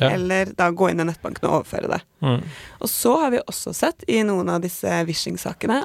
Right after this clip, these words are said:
Speaker 2: at ofrene kanskje noen dager eller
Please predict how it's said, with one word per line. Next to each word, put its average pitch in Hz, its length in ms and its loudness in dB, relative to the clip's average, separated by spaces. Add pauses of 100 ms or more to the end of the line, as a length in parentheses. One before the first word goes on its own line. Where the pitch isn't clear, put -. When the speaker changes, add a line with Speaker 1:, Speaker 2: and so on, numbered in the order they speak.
Speaker 2:
at - 340 -4 (320)
ofrene 175 600 0 (580)
kanskje 214 160 -2
noen 208 160 0
dager 180 400 0
eller 180 160 -2